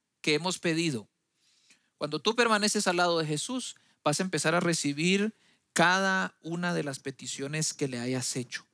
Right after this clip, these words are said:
Verso ocho: "En esto es glorificado mi Padre, en que llevéis mucho fruto y seáis así mis discípulos". ¿Quieres glorificar el nombre de Dios?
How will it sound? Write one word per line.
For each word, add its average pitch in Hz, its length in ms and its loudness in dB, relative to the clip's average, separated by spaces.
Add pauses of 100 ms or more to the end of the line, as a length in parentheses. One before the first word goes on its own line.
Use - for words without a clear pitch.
(140)
Verso 190 320 2
ocho: 156 260 -2 (460)
"En 127 160 -8
esto 202 220 0
es 202 80 0
glorificado 170 580 0
mi 156 140 -8
Padre, 208 340 2
en 208 80 -4
que 175 140 -2
llevéis 160 300 0
mucho 170 280 -6
fruto 180 380 -4
y 143 80 -4
seáis 135 360 -2
así 139 200 -6
mis 139 240 -10
discípulos". - 720 -10 (400)
¿Quieres 247 320 0
glorificar 185 640 -2
el 180 100 -8
nombre 175 320 -4
de 131 140 -6
Dios? 233 400 -4